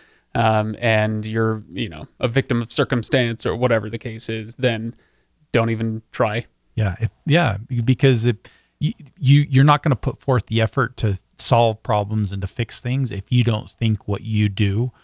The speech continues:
Speaker 2: will have an impact on that. And, and I see that all the time. Like, it's, you, you can't be a victim of circumstances. You have to, you know, the way that I look at it is when a, a problem like that arises, especially when it's something outside of your control,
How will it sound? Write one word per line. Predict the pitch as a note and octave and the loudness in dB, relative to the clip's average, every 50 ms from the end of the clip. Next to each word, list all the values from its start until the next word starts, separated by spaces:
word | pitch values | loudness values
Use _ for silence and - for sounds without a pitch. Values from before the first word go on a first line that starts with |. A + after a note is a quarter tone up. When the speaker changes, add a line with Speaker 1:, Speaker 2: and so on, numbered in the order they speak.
| _ _ _ _ | _ _ _ _
Speaker 2:
will | - G#2+ | -2 0
have | F#2 G2 A2 G2 G2 | 2 2 2 0 0
an | G2 | 0
impact | G2+ G#2 G2+ - - G2+ F2 - _ - | 0 2 2 0 0 -4 -4 -6 _ -10
on | F#2 F2 E2+ | -10 -8 -10
that. | F2 F#2 - - _ _ _ _ _ _ _ _ _ | -12 -12 -14 -18 _ _ _ _ _ _ _ _ _
And, | - B2 A2+ A2 G#2+ G#2+ G#2 G#2 G2+ G2+ G2+ - _ - | 2 4 6 6 6 6 4 4 2 0 -2 -6 _ -2
and | A#2+ A2+ A2 A2 A2+ | 2 2 4 4 4
I | A2+ | 4
see | A#2 - - D3 C#3+ | 2 2 0 0 2
that | A#2+ A#2+ A#2 G#2 | 4 4 4 2
all | G2 G2+ | 2 0
the | G2+ G#2+ | -4 -4
time. | - - A2+ A2 G#2+ F#2+ F2 F2 | -2 0 0 0 0 0 -4 -4
Like, | F2 F2+ F#2+ - | -6 -6 -6 -4
it's, | G2+ G2 - - - - - _ _ _ _ _ _ | -4 -6 -6 -8 -14 -18 -18 _ _ _ _ _ _
you, | - B2 B2 B2 - | 2 2 2 2 0
you | C#3 B2 A#2 A2 | -2 -2 -2 -2
can't | - - - B2 A#2+ A#2+ A2+ - A#2+ A2+ | 0 2 4 4 4 2 0 -4 -4 -2
be | A#2 A2+ A#2 A#2 A2+ A2 G#2+ G#2+ A2 - - | 0 2 4 4 4 4 2 2 0 -2 -2
a | A2 | -2
victim | G2+ F#2+ A2+ G#2+ - - B2 A#2 | 0 2 2 2 2 2 2 4
of | G#2+ G2+ - | 2 2 0
circumstances. | - A#2 A#2 - A2 F#2 - - G2+ F2+ F2+ - - G#2 G2 F#2+ F2+ G2 | 0 -2 -2 -2 -2 -4 -6 -6 -10 -12 -16 -14 -10 -10 -10 -8 -6 -4
You | G2+ F2 | -2 0
have | F#2 A2+ G#2+ - - | 2 2 0 0 -2
to, | - A#2 G#2+ F#2+ F2 - _ _ _ _ _ - | 0 0 0 0 -2 -6 _ _ _ _ _ -2
you | A#2+ A2 G#2+ | 0 2 2
know, | A2 | 0
the | G2+ G#2 A#2+ | 0 2 4
way | B2 C3 C3+ | 4 6 6
that | A#2+ A#2+ A#2 | 4 4 4
I | A2+ A#2+ | 4 4
look | B2 B2 B2+ A#2 - - | 4 4 2 2 2 2
at | A#2 A2 A2+ | 2 2 2
it | A#2+ A#2+ - - | 2 -2 -4 -4
is | B2 A2+ G#2+ G#2 G#2 G#2 G2 F2+ - - _ _ _ _ - | -4 -2 0 2 2 0 0 -2 -6 -12 _ _ _ _ 0
when | A#2+ A2+ A2 A2 | 4 6 6 6
a, | A#2 B2 - | 4 2 0
a | B2+ A2 | -2 -4
problem | - - - A2 A2+ A2+ B2 B2 B2 A#2+ | -2 0 2 2 2 4 2 2 2 4
like | A#2 A2+ G#2 - - | 2 2 0 0 0
that | B2+ A#2 A#2 A#2+ - | 2 4 4 2 2
arises, | - A#2 G#2+ G#2+ G#2+ G2+ A2+ A2+ B2 C#3+ C#3+ B2 | 0 -2 0 2 4 4 2 2 2 0 0 0
especially | A2 F#2+ - - C3 A2+ - - B2 | -2 -4 -4 -2 -2 -2 0 0 0
when | A2+ A2 G#2 | 0 0 0
it's | G2 - | -2 -2
something | - A#2+ G#2+ - - B2 A2+ A2 | 0 -2 -2 0 0 -2 -2 -2
outside | - G2+ A2+ A#2 - - - - A2+ B2 A#2 | -2 -4 -6 -6 -4 -4 -2 -2 0 0 0
of | G#2 G#2 | -2 -2
your | A2 A#2 A#2+ | -2 -4 -4
control, | - - B2 G#2 - - G#2+ G2+ G#2 A#2+ D3 D#3 D3 | -2 -2 -2 -2 -2 -2 -2 0 0 2 0 0 -2